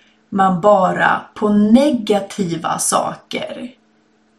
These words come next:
så att man känner sig ledsen och arg istället. Mitt tips till dig är att titta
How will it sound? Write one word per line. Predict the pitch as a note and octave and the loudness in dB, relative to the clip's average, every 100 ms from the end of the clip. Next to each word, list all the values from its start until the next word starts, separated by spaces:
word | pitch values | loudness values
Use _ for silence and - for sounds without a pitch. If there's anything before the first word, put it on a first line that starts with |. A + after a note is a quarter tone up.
| _ _ | _ _
så | - - G3+ F#3 | -6 0 0 2
att | - F#3 - | 0 -2 -2
man | G3 F3+ F3+ | 2 2 2
känner | - - F#3+ F3 F3 F3 | -2 0 0 -2 -2 -2
sig | - F3+ F3 F3 - - | -2 -2 -2 -4 -10 -8
ledsen | G3 G#3 - - - A#3+ A3+ - D3+ E3+ - _ _ _ - | 0 0 0 -2 -2 2 0 0 -6 -12 -16 _ _ _ -12
och | G3 - - _ | -12 -12 -18 _
arg | F#3+ G3+ - - - - - - _ _ _ | 0 2 0 -8 -14 -14 -14 -18 _ _ _
istället. | G#3 - - G3 E3+ - - - - - _ _ _ _ _ _ _ | -8 -6 -2 -2 -2 -8 -14 -18 -20 -20 _ _ _ _ _ _ _
Mitt | G3 G3+ C4 - - - _ _ _ | -4 0 0 -2 -16 -20 _ _ _
tips | - D4+ D#4 - - - - - _ | -4 -4 -4 -10 -6 -4 -4 -8 _
till | - A#3 G#3 | -4 -2 0
dig | F#3 C#4 - A#3+ B3 - _ _ _ _ _ | 4 4 4 -4 -8 -8 _ _ _ _ _
är | - G3 F#3 - F#3 | -2 0 0 -2 -4
att | F3 - - - _ _ - | -6 -12 -20 -20 _ _ -4
titta | C4+ B3 - _ - - B3 | -2 -2 -8 _ 0 0 0